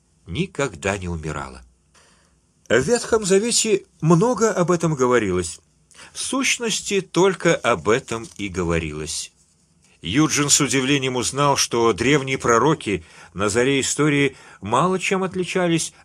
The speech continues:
от неистовствующих дервишей.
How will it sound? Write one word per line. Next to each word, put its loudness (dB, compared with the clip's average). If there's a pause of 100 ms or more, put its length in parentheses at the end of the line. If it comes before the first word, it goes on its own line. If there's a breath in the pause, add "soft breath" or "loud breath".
(120)
от -2
неистовствующих -4 (160 loud breath)
дервишей. 0